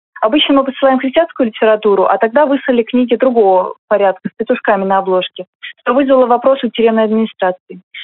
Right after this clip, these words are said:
На их вопрошание, это ли христианская литература, Евгений выдавил: «А разве это не твари божьи?»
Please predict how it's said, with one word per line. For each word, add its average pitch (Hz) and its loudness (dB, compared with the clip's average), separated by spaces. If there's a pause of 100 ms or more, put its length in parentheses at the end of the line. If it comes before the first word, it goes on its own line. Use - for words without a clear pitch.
На 247 2
их 294 -2
вопрошание, 262 2 (180)
это 277 0
ли 254 2
христианская 247 0
литература, 247 2
Евгений 247 2
выдавил: 180 0 (180)
«А 208 0
разве 262 2
это 262 0
не 262 2
твари 294 2
божьи?» 185 -4